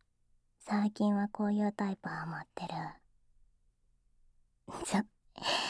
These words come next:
お兄さんもパンツ個性的。そういうの好きなの？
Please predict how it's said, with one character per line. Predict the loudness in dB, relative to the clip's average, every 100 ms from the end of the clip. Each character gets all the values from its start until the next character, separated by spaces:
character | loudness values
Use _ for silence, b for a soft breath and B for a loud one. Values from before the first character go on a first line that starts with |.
| B 6 6
お |
兄 | 6 4 4
さ | 4 0
ん |
も | 0 -2
パ | 0 4
ン | 2
ツ | 0
個 | -2 -2
性 | 2 0 0
的。 | -4 -4 -4 -4 _ _ _ _ _ _ -20 -16 -6
そ | 2
う |
い | 4
う | 4
の | 2
好 | 0
き | 2
な | 2 2
の？ | -4